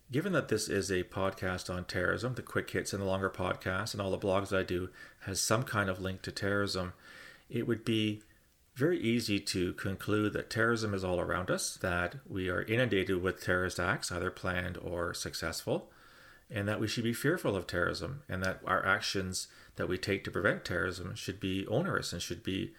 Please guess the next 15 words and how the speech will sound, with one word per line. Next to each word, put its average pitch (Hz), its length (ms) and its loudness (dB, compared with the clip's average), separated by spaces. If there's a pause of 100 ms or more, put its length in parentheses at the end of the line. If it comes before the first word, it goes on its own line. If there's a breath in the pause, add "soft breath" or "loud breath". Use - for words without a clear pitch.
(280 loud breath)
all-pervasive. 104 800 2 (840 loud breath)
The 127 80 -4
fact 160 320 0
that 113 340 4
I 101 80 2
want 95 160 2
to 87 40 2
make 185 240 0
here 95 200 4
is 92 180 0
that 92 160 0
terrorism 104 680 2
is 98 260 0
not 190 220 2
existential. 90 800 -2